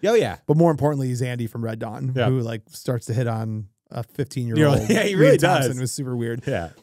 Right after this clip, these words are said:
Speaker 2: But, like, that's what this movie is. This movie is like, "All right, give me an intro and
Speaker 1: It's
Speaker 2: give me
Speaker 1: about
Speaker 2: a, like, yeah,
Speaker 1: fifteen-year-olds.
Speaker 2: give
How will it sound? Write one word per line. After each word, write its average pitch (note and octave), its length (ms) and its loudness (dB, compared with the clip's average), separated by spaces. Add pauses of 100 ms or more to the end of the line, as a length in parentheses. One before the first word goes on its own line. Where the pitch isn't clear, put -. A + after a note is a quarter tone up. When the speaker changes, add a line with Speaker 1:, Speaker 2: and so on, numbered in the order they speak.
(220)
Speaker 2:
But, G#3 80 4
like, G#3 280 2
that's F#3+ 400 -4
what A3+ 140 -10
this A3+ 160 -8
movie F3 340 0
is. A#2+ 160 -4
This C#3 160 -4
movie F#3 240 -2
is F3+ 140 0
like, D#3 140 -2
"All D#3 80 -4
right, B2+ 160 -6
give F3 200 -2
me C4+ 240 -2
an A#3+ 60 0
intro C#3+ 600 0
and C#3+ 80 -4
Speaker 1:
It's C#3 80 0
Speaker 2:
give E3 120 2
me A3 100 4
Speaker 1:
about A3+ 180 2
Speaker 2:
a, - 20 -8
like, F#3 160 2
yeah, D3+ 220 2
Speaker 1:
fifteen-year-olds. F3+ 600 -2
Speaker 2:
give F3 120 -8